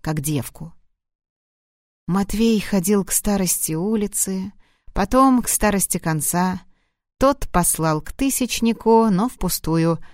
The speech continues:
Дядька боярича рыщет по дворам, но раз сразу на след не напал, то уже без толку. Евпроксия Елизаровна не понимала,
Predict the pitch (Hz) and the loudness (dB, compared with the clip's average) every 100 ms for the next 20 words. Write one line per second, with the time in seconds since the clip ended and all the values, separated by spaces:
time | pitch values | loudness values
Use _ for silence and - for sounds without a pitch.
0 | _ _ _ _ _ 226 311 339 - 277 | _ _ _ _ _ -2 0 0 0 0
1 | 247 240 262 254 240 240 226 247 - 240 | 2 4 4 2 0 0 2 0 0 -2
2 | - 214 185 202 226 233 170 139 - 160 | 0 0 0 0 2 2 2 0 -4 -2
3 | 170 190 226 214 - 196 214 196 190 180 | 0 0 0 0 0 2 2 2 2 2
4 | - 196 202 180 180 175 170 233 262 214 | 2 0 0 0 0 0 -2 -2 -2 -2
5 | - 254 185 170 185 156 185 214 - 110 | -4 -4 -4 -4 -4 -2 -2 -4 -6 -8
6 | - 131 127 - - _ _ _ _ _ | -8 -8 -8 -10 -18 _ _ _ _ _
7 | _ _ _ _ _ _ _ 170 175 - | _ _ _ _ _ _ _ -6 -6 -2
8 | 180 180 - 226 226 208 208 214 233 240 | -2 -2 -2 0 2 2 0 0 0 0
9 | 220 226 226 233 247 233 165 143 | 2 0 2 0 2 4 2 0